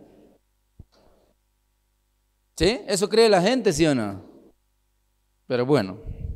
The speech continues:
entonces, vamos a hablar acerca de liderazgo. ¿Estamos de acuerdo?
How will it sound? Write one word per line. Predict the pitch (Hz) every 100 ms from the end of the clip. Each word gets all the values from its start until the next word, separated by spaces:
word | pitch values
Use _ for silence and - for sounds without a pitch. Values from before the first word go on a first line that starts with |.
| - _ _
entonces, | 160 262 196 123 - - - - _ _
vamos | - 202 240
a | 226
hablar | 226 240
acerca | 190 208 214
de | 196
liderazgo. | 175 165 165 151
¿Estamos | 131 170 180
de |
acuerdo? | 175 202 254 392